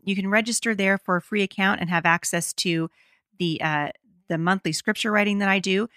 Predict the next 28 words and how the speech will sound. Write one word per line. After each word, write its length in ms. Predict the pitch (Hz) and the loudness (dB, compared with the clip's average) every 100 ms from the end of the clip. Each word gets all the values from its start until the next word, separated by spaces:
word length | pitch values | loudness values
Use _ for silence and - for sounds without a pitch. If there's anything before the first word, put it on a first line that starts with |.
| - _ - | -20 _ -2
This 280 | 180 220 208 | 2 2 4
month, 240 | 202 - | 2 2
we're 120 | 175 175 | -2 0
talking 440 | 202 185 - 185 | 4 4 4 0
about, 340 | 170 175 196 - | 4 6 6 4
obviously, 520 | 165 165 - 175 185 | 0 0 -2 -2 -2
um, 180 | 170 165 | -2 -4
traits 360 | - - 175 - | -4 -2 -2 -4
of 60 | - | 0
false 220 | 165 160 | 0 0
teachers. 420 | - 202 - 226 | -2 -4 -2 0
So 100 | - | 0
we're 120 | 160 165 | 0 -2
gonna 80 | |
take 260 | 165 185 - | -2 -6 -6
you 60 | 175 | -6
through 180 | 190 | -4
the 80 | 180 | -2
book 200 | 160 170 | -4 -4
of 120 | 156 | -6
Second 380 | - 165 - 147 | -2 -4 -4 -8
Peter 360 | - 247 233 220 | -6 -2 2 2
and 120 | 160 | 2
ob-, 200 | 151 156 - - | -2 -6 -6 -2
obviously 500 | 165 160 - 160 151 | -2 -2 -4 -4 -4
into, 420 | 165 - 151 143 | -6 -6 -6 -4
uh, 220 | 151 139 - _ _ _ _ | -4 -4 -8 _ _ _ _
into 500 | - 190 - 165 151 | -6 -2 0 0 -4